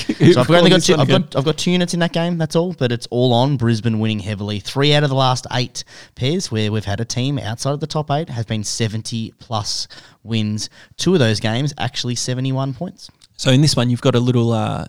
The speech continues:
Speaker 1: it's like a main bet, which if that gets up, it covers all your, your other bets type of thing.
Speaker 2: Pre-,
Speaker 1: So your
Speaker 2: pre-,
Speaker 1: main bet's
Speaker 2: my,
Speaker 1: at twenty-five plus.
Speaker 2: my, well, my main bet is the, the twenty-five plus, yeah.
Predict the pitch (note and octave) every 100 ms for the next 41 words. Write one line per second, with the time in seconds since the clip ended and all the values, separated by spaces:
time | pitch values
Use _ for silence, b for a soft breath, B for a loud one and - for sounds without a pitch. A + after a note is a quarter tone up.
0 | - B2 - C#3 A#2+ A#2 A#2 B2 A#2+ A#2
1 | _ A#2+ B2+ - _ _ _ _ _ -
2 | A#2+ A#2+ - A#2+ - A2+ A2 G#2 B2 -
3 | A#2 A#2 G#2+ - - - _ _ _ _
4 | A#2+ A2+ A2 - _ B2 A2+ A2 G#2+ G#2+
5 | _ b b b G2 - - F#2+ A2+ A#2
6 | - A#2+ B2 C#3 C#3+ B2+ C#3+ A2+ - A2+
7 | - G#2 - - - - _ A#2+ B2 B2+
8 | C3 C3 C3+ B2+ B2 A#2 G2+ - A2+ G#2+
9 | F#2 G#2+ - G#2+ G2 F2+ - D#2+ - -